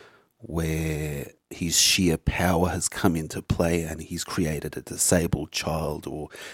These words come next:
he's created a, a, a boy with three arms, or a, a, a kid with one eye, or whatever it may be, this is just an indication of Allah's,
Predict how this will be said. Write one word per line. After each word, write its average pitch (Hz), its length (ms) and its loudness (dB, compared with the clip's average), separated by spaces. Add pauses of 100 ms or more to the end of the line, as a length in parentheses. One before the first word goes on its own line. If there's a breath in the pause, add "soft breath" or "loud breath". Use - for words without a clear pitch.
(140)
he's - 180 -6
created 76 640 -4
a, - 1200 -8
a, 85 300 0
a 92 80 2
boy 87 260 2
with 87 180 -6
three 87 360 2
arms, 80 500 0
or - 420 -2 (480 loud breath)
a, - 280 -6 (480)
a, - 80 0 (920)
a - 140 -6
kid - 260 -4
with - 640 -8 (220)
one 82 340 0
eye, 82 300 2
or 80 280 -2 (140)
whatever 85 520 0
it - 140 -4
may 80 180 -2
be, 87 460 -2 (480 loud breath)
this - 180 -2
is 120 140 2
just - 240 2
an 95 140 2
indication 92 640 0
of 80 100 -2
Allah's, - 480 -2